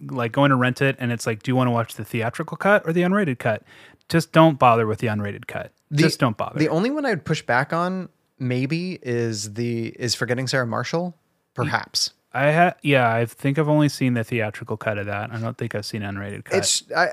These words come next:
Speaker 2: I, because most of the, the extra stuff is just, like, a little sweet, I guess.
Speaker 1: Mm-hmm.
Speaker 2: But regardless, I agree with Ryan.
Speaker 1: Because what, it's exactly what Kelly said. It's just the director thinking, "Oh, I can't cut that." It's like,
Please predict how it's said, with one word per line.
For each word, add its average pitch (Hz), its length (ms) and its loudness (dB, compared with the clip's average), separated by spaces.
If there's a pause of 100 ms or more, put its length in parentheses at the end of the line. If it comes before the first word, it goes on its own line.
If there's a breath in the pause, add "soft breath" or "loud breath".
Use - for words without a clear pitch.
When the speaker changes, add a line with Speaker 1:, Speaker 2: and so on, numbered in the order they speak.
Speaker 2:
I, - 40 -12
because 165 360 0
most 160 340 -2
of 180 100 0
the, 127 240 0
the 113 220 -4
extra 120 340 -4
stuff 139 440 0
is 117 460 -4 (180)
just, 123 240 -4
like, 107 200 -6 (600)
a - 20 -2
little 107 160 -6
sweet, - 540 -4 (180)
I 120 80 -4
guess. 123 460 -4
Speaker 1:
Mm-hmm. 131 260 0 (300)
Speaker 2:
But 143 300 2 (100)
regardless, 113 580 0
I 135 120 2
agree 113 180 -4
with - 140 -14
Ryan. - 240 -16 (240 soft breath)
Speaker 1:
Because 165 600 6 (160)
what, 156 360 6 (400)
it's 147 260 2
exactly 170 400 6
what 139 160 2
Kelly 175 240 6
said. 123 260 0
It's 113 140 -4
just - 220 -2
the 131 100 0
director 135 400 6
thinking, 120 480 -2
"Oh, 165 80 6
I 139 80 6
can't 143 240 0
cut 113 200 -4
that." 117 200 4
It's - 140 -8
like, 113 160 -4